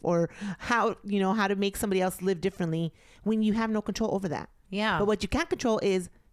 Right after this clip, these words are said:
Speaker 1: your participation. Bye, Felisa. Felicia.
Speaker 2: Yeah. Yeah, I think I've outgrown this relationship. And, you know, for some people, that might be a hard pain to realize and come to the conclusion, like, "Dude, I've known this person for fifteen years. Like, how am I, I'm gonna mi-," but I'll,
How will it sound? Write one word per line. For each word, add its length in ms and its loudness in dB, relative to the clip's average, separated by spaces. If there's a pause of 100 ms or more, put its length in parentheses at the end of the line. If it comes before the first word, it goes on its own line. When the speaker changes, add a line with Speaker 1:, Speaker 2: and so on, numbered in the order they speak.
Speaker 1:
your 180 2
participation. 760 -2 (460)
Bye, 260 0
Felisa. 560 0 (200)
Felicia. 180 0 (180)
Speaker 2:
Yeah. 60 0 (280)
Yeah, 320 2
I 160 2
think 220 -4
I've 160 0
outgrown 340 0
this 160 -4
relationship. 760 -4
And, 120 0
you 80 0
know, 120 2 (160)
for 100 0
some 240 -4
people, 280 -2
that 140 0
might 160 -2
be 120 0
a 60 0
hard 340 0
pain 260 0
to 120 -2
realize 480 0
and 120 -4
come 160 -4
to 80 -6
the 100 -2
conclusion, 440 -4
like, 160 -4 (100)
"Dude, 360 -4 (540)
I've 180 -8
known 180 -2
this 160 -4
person 500 -4 (320)
for 200 -6
fifteen 640 -6
years. 280 -2
Like, 120 -6
how 220 -2
am 100 -2
I, 100 -2 (100)
I'm 120 -2
gonna 140 -2
mi-," 120 -4 (200)
but 180 2
I'll, 220 2